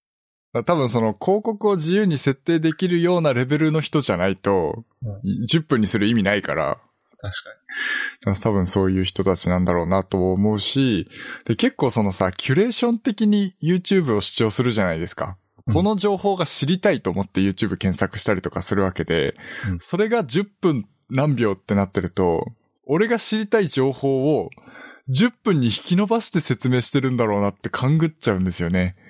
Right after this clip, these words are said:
Speaker 2: あ、それはそうかもね。
Speaker 1: うん。
Speaker 2: あ、なんか調べ事をして、
Speaker 1: うん。
Speaker 2: あ、それはなんか、例えば動画のこういう作り方、テロップの作り方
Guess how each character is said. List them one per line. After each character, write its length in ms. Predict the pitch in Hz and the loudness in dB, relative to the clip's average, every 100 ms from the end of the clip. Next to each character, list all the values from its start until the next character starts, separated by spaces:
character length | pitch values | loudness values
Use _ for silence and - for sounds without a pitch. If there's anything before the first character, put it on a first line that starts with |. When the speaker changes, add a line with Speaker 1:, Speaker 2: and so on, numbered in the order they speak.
| - | -4
Speaker 2:
あ、 220 | 120 101 | -2 -2
そ 180 | - 160 | -2 -2
れ 80 | 202 | 0
は 260 | 339 233 - | 0 -2 -4
そ 200 | - 151 | 0 0
う 40 | |
か 120 | - | 0
も 120 | 85 104 | -6 -8
ね。 200 | 135 - - | -10 -10 -2
Speaker 1:
う 80 | 107 | 2
ん。 420 | 101 92 90 90 | 4 2 0 -4
Speaker 2:
あ、 80 | 107 | -2
な 120 | 131 | 0
ん 40 | 151 | 0
か 80 | |
調 260 | 98 - 170 | 0 0 2
べ 160 | 170 170 | 2 -2
事 280 | 165 - 160 | -4 -2 0
を 100 | 151 | 0
し 120 | - | -2
て、 280 | - 151 - - - | -2 -2 -2 -12 -2
Speaker 1:
う 100 | 107 | 0
ん。 540 | 98 90 90 95 101 - | 2 0 -4 -8 -10 -6
Speaker 2:
あ、 380 | 101 92 90 - | -4 -4 -10 -12
そ 160 | - 135 | -4 -2
れ 60 | |
は 320 | 151 147 - - | 2 0 -2 -8
な 140 | 165 120 | -4 -2
ん 20 | |
か、 160 | - - - | -4 -10 -4
例 80 | 110 | -2
え 20 | |
ば 80 | 107 | 0
動 180 | 110 104 | 0 2
画 120 | 104 | 0
の 200 | - - _ _ - | -2 -4 _ _ -10
こ 140 | - | -2
う 60 | 104 | 0
い 140 | 98 | 2
う 80 | 98 - - _ _ | -2 -6 -18 _ _
作 200 | - - | -4 0
り 80 | 95 | 0
方、 220 | - 107 | -2 -4
テ 120 | - | 0
ロ 80 | 107 | 0
ッ 40 | 95 | 0
プ 100 | 98 | 0
の 100 | 95 | -2
作 200 | - 101 | -2 -4
り 60 | |
方 160 | 95 | -2